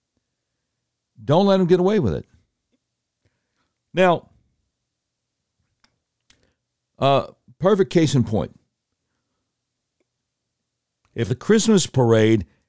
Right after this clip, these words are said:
had been in a majority black area, where most of the folks in the Christmas parade were black,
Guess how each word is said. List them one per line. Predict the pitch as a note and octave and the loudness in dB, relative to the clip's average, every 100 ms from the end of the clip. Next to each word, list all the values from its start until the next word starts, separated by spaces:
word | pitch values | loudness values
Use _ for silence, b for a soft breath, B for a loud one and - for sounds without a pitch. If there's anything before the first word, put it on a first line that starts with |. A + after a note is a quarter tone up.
| _ | _
had | - A#2+ G2+ | -2 -2 0
been | C#3 C#3 C3+ G2 - _ | 0 2 0 -2 -8 _
in | A2 | -2
a | A#2 | 0
majority | A2+ A#2+ D#3 E3+ C3+ | 0 0 0 0 -2
black | F2 B2 C3 C3+ - - - | -2 -2 0 -2 -4 -14 -4
area, | A#2 A#2 G#2+ F#2 F2+ E2+ _ _ - | 0 2 2 0 -4 -6 _ _ -6
where | F#2 | 0
most | B2 D3+ C#3+ | 0 0 -2
of | |
the | A2+ | 0
folks | B2+ A#2+ G#2 | 0 0 -2
in | A2 | -2
the | G#2+ | 0
Christmas | D3 - C#3 - | -2 -4 -8 -4
parade | G#2+ A2+ | -2 -2
were | B2+ | -2
black, | G#2+ E2+ D#2 A2 - | -4 -4 -4 -6 -10